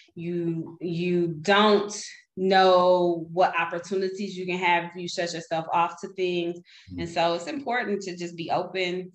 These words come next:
Speaker 1: to show up. And so I wanna thank you for showing up today. I wanna thank you for answering my call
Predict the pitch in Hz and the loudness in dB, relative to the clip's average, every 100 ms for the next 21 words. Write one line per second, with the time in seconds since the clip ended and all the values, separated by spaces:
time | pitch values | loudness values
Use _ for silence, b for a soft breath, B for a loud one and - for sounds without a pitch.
0 | - 175 165 170 165 175 151 - _ _ | -12 -10 -6 -4 0 -2 -2 -8 _ _
1 | B B B B 208 202 214 202 196 190 | B B B B -2 2 4 6 6 4
2 | - 202 254 453 320 - 233 285 285 196 | 2 2 2 2 0 -2 -6 -8 -10 -14
3 | - 196 180 175 180 202 190 185 185 208 | -6 -2 0 0 -2 -2 0 0 -2 -6
4 | 180 170 220 214 185 170 170 175 180 185 | 0 2 2 2 0 -2 -6 -6 -8 -10
5 | 180 170 _ 165 170 170 165 160 160 165 | -14 -16 _ -2 2 2 4 2 0 -2
6 | 202 196 160 180 170 165 156 156 196 185 | -2 -2 -4 -4 -2 -2 -4 -2 2 4
7 | 180 180 175 175 | 4 4 2 0